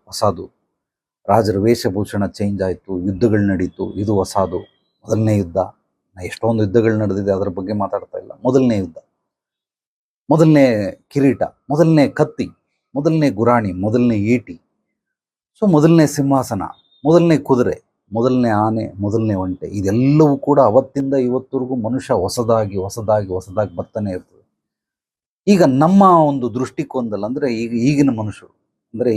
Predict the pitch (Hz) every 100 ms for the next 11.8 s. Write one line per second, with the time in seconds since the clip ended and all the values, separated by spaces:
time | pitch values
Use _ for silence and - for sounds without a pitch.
0 | 110 - 151 143 135 131 127 - 110 113
1 | 117 113 101 98 104 - 101 92 95 101
2 | 87 95 123 90 - - - 117 - 101
3 | - 95 95 92 90 90 90 - 90 85
4 | 80 - _ _ _ _ _ _ _ 233
5 | 214 180 180 147 117 117 110 95 101 98
6 | 110 107 101 113 120 - 123 101 98 107
7 | 98 87 92 90 90 90 - _ _ _
8 | - 123 - 131 120 113 104 101 104 101
9 | 123 117 117 104 90 95 117 127 113 101
10 | - 95 90 - 98 - _ 107 104 107
11 | 113 107 104 123 127 123 107 92